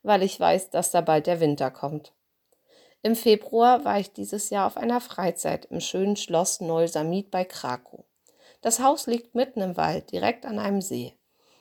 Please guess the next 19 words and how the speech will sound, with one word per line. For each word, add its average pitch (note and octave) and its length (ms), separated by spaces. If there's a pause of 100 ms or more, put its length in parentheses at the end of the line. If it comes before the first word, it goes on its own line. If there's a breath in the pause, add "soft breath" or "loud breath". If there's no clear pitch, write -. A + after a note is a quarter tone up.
(200)
Das F#3+ 160
internationale G#3+ 840
Mitarbeiterteam G3+ 920
kam G3 240
aus F3+ 140
der F3 120
ganzen E3 440
Welt. C3 380 (560)
So G3+ 260
stand F3 380
ich A3+ 140
mit - 140
einer D3+ 200
Frau - 320
aus - 320
Ghana D3 460
auf - 140
dem E3 140
Steg - 460